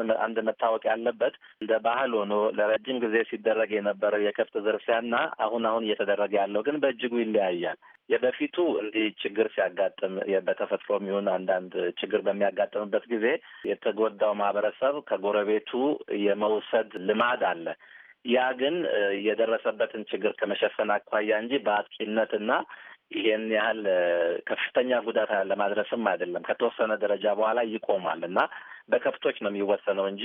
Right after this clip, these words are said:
ወደ ሰው ግድያ አይሄድም። እ፣ ግን፣ እ፣ በሁሉም የከብት አርቢ ማህበረሰቦች ዘንድ ማለት ይቻላል በአሁኑ ጊዜ ይሄ፣ እ፣ ባህላዊ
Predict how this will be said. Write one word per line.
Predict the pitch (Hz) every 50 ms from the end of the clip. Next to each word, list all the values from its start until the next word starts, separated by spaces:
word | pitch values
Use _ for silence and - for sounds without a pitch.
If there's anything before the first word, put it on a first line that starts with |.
| 135 135
ወደ | 110 104 95 95 98 92 90 87 -
ሰው | - 113 107 101
ግድያ | 101 104 95 95 101 101 101 110 101 95 92 -
አይሄድም። | - 90 92 101 101 95 92 85 - - - -
እ፣ | - 101 101 98 95 95 -
ግን፣ | - 127 131
እ፣ | 123 101 90 90 82 -
በሁሉም | - - 104 117 151 170 165 151 139 123 110 104 95
የከብት | 92 92 92 - 107 - - _ - 101 92 90 90
አርቢ | 90 87 90 95 95
ማህበረሰቦች | 95 90 87 92 95 90 - 95 101 101 95
ዘንድ | 95 101 101 98 95
ማለት | 92 92 92 101 95
ይቻላል | - - 101 95 92 90 90
በአሁኑ | 87 95 92 98 101 104 101
ጊዜ | 98 110 101 107 123 156 180 - - _ -
ይሄ፣ | 107 101 95 113 107 104 101 95 90 85 82 82 - _ _ _ _ _ _ _ _ - _ -
እ፣ | - - - - -
ባህላዊ | - 110 104 107 117 113 113 110 110 110